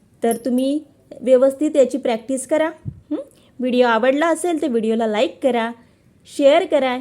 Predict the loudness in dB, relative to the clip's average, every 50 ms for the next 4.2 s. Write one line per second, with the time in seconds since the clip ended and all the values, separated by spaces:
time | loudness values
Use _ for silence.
0 | -8 -6 -4 -2 -2 -2 -2 -2 -2 -4 -4 -4 -6 -8 -8 -6 -2 -2 0 0
1 | -2 -4 -2 -2 0 0 0 -2 -4 -8 -12 -16 _ _ _ _ _ _ -10 -10
2 | -8 -6 -6 -8 -8 -10 -14 _ _ _ _ 0 2 2 4 2 2 2 0 0
3 | 0 0 0 0 0 0 -2 -2 -2 0 0 0 0 0 -2 -2 -2 0 0 0
4 | 0 0 0